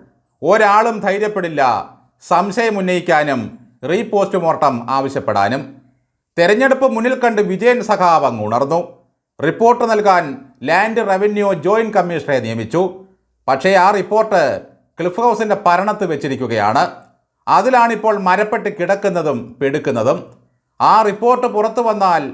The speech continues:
പോലീസ് അന്വേഷണത്തെ ബാധിക്കുമെന്നാണ് ഇപ്പോഴത്തെ ന്യായം. ആരോപണ വിധേയനായ കളക്ടറുടെ മൊഴി ആദ്യം എടുത്തത് സി ഐ ആയിരുന്നു. ഭയങ്കര ശക്തമായ അന്വേഷണം. ഉദ്യോഗസ്ഥ തലത്തിലും പാർട്ടി തലത്തിലും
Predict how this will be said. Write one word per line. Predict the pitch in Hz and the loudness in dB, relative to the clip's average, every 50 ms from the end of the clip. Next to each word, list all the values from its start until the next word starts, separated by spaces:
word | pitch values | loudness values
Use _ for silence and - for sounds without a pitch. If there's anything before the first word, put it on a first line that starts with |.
| - - _ _ _ _ - | -14 -18 _ _ _ _ -6
പോലീസ് | 160 180 208 214 254 262 262 240 247 | -2 0 0 0 0 -2 -2 0 -2
അന്വേഷണത്തെ | 226 214 220 220 208 208 208 202 202 196 190 | -2 -2 -2 -4 -4 -4 -4 -2 0 0 0
ബാധിക്കുമെന്നാണ് | 170 156 160 165 190 202 208 208 214 202 190 170 160 147 143 131 131 120 120 127 | 2 4 4 4 4 2 0 -4 -4 -4 -4 -2 0 0 0 0 0 -2 -4 -6
ഇപ്പോഴത്തെ | 139 139 139 170 175 165 156 151 151 147 123 107 | -8 -8 -4 -2 -2 0 0 -2 -2 -2 -2 -2
ന്യായം. | 107 107 104 104 110 120 143 185 185 - - _ _ _ _ _ _ _ _ _ _ _ _ _ 120 | 0 0 2 2 4 4 2 2 0 -6 -16 _ _ _ _ _ _ _ _ _ _ _ _ _ 2
ആരോപണ | 143 165 190 220 240 254 254 247 262 262 | 4 4 4 4 4 4 4 4 2 0
വിധേയനായ | 254 254 240 254 240 240 240 233 226 226 220 | 0 0 0 0 0 2 2 2 2 2 2
കളക്ടറുടെ | 220 202 185 202 220 214 247 233 226 226 | 2 2 2 2 0 0 -2 -2 0 0
മൊഴി | 220 208 202 196 202 | 0 0 -2 -2 0
ആദ്യം | 190 180 185 202 196 208 214 196 | 2 2 2 2 2 0 -2 -2
എടുത്തത് | 185 170 160 175 156 147 143 143 - | -2 -4 -2 -4 -4 -4 -4 -6 -8
സി | 170 | -6
ഐ | 180 180 170 147 131 | -4 -4 -2 0 0
ആയിരുന്നു. | 113 110 107 110 110 143 170 175 175 - - _ _ _ _ - | 0 -2 -2 -4 -4 -2 -4 -4 -4 -8 -16 _ _ _ _ 0
ഭയങ്കര | 170 202 214 208 208 208 202 202 196 185 175 | 0 2 2 0 0 -2 0 0 2 2 2
ശക്തമായ | 147 - 170 170 - 190 185 180 170 160 156 143 | 2 0 -2 -2 0 0 2 4 4 4 4 2
അന്വേഷണം. | 131 123 120 123 131 123 110 - 101 135 180 - - - _ _ _ _ _ _ _ _ - | 2 0 -2 -4 -4 -6 -6 -4 -4 -4 -4 -6 -8 -16 _ _ _ _ _ _ _ _ -2
ഉദ്യോഗസ്ഥ | 151 175 170 170 254 269 269 269 262 262 294 | 0 0 2 4 4 4 6 4 2 0 0
തലത്തിലും | 262 254 247 247 247 247 247 247 247 240 233 | 0 0 0 0 0 -2 -2 -2 -2 0 2
പാർട്ടി | 196 196 214 - - 254 | 2 2 2 2 0 -2
തലത്തിലും | 240 233 233 - - 214 208 202 180 165 160 - - | -2 -2 -2 -2 0 0 0 0 -2 -4 -10 -14 -20